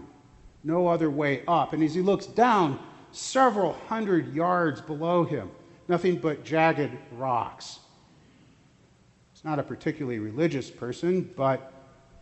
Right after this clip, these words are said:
he looks up and he says, "Is anyone up there?" And to his astonishment, the clouds part, and a rainbow appears, and a voice from the heavens says, "It is I,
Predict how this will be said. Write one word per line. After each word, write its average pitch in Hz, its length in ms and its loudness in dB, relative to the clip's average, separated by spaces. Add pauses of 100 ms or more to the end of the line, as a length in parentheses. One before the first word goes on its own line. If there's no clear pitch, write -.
(180)
he 131 280 -8 (180)
looks 156 300 -2
up 156 260 2
and 139 100 -8
he 139 160 -4
says, 143 460 -2 (140)
"Is 220 340 2
anyone 311 720 8
up 311 280 2
there?" 220 520 4 (1200)
And 156 100 -2
to 254 100 6
his 233 160 4
astonishment, 254 1000 2
the 156 60 -4
clouds 214 520 -4
part, 131 420 -8 (580)
and 110 80 -10
a 120 40 -8
rainbow 151 500 2
appears, 147 560 -4 (760)
and 180 140 4
a 196 80 6
voice 226 400 2
from 202 140 -6
the 185 80 2
heavens 180 540 2
says, 165 580 0 (500)
"It 160 120 4
is 165 180 6
I, 165 460 4